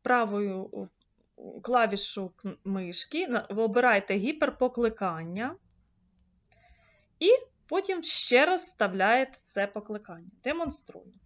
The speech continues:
Наприклад, ми скопіювали, Ctrl-C, нагадую, можете просто ось так. Скопіювали.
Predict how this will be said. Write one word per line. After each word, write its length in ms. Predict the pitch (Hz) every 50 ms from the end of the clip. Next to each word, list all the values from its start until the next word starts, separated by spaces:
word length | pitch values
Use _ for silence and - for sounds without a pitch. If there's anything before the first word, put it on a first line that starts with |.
| _ _ _ _ _ _ _ _ _
Наприклад, 520 | 220 269 285 269 - 202 - - - 180 -
ми 220 | - 190 247 370 440
скопіювали, 960 | - - - 247 - - 196 180 180 170 165 160 170 170 175 196 247 311 359 - _ _ _ _ - _ _ _ _ _ _ _ _ _ _ _ _ _ _ _ _ _ _ _ _ _ _ _ _ _ _ _
Ctrl-C, 640 | 247 320 403 403 - 262 226 208 202 - - 196 185
нагадую, 480 | 185 185 196 208 214 214 208 226 220
можете 380 | 214 214 285 330 - 214 - 196
просто 520 | - _ - - 220 247 - - - 185
ось 180 | 165 170 - -
так. 280 | _ - 190 214 226 - _ _ _ _ _ _ _ _ _ _ _ _ _ _ _ _ _ _ _ _ _ _ _ _ _ _ _ _ _ _ _ _ _ _ _ _ _ _ _
Скопіювали. 760 | - - - 208 214 _ 190 185 180 185 180 180 202 233 269